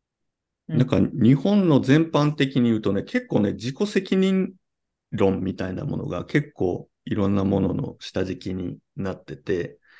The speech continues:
Speaker 1: うん。はい。
Speaker 2: もう別に自分が良かったらいいじゃん、いいんじゃないですか。私には関係ありません。以上みたいな感じで、
Speaker 1: うん。
Speaker 2: なんかその違和感があったものを、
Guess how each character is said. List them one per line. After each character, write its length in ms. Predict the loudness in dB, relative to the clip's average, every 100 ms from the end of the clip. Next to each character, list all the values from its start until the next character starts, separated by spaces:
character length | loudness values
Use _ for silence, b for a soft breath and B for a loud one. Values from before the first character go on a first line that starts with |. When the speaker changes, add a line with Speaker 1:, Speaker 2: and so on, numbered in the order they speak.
| B B B -2
Speaker 1:
う 40 | 2
ん。 40 |
は 40 | 2
い。 60 |
Speaker 2:
も 60 | 2
う 60 | 0
別 220 | 2 2
に 100 | 0
自 120 | 0
分 160 | 0 0
が 80 |
良 100 | 0
か 140 | 0 -2
っ 80 | -2
た 100 | -4
ら 80 |
い 100 | -2
い 40 | -2
じ 80 | -4
ゃ 40 |
ん、 100 | -4 2
い 100 | 4
い 40 |
ん 80 | 4
じ 100 | 0
ゃ 40 |
な 120 | -6 -6
い 60 |
で 80 | -8
す 100 | -8
か。 160 | -8 -6
私 320 | 0 0 2
に 60 | 2
は 100 | 2
関 200 | -4 0
係 120 | 0
あ 40 |
り 80 | 0
ま 120 | 0
せ 180 | -2 -6
ん。 60 | -2
以 100 | 2
上 180 | 2 0
み 160 | -4 -6
た 140 | -8
い 80 | -6
な 320 | -4 -4 -8 -18 -20 -18 -12
感 260 | -6 -4 -4
じ 140 | -2
で、 220 | 0 0
Speaker 1:
う 40 | 0
ん。 80 | -2
Speaker 2:
な 100 | 0
ん 20 |
か 80 | 2
そ 100 | 2
の 80 | 2
違 140 | 2
和 120 | 2 2
感 200 | 2 2
が 60 |
あ 40 | 0
っ 80 |
た 100 | -2
も 140 | -4 -2
の 80 | 0
を、 320 | 0 0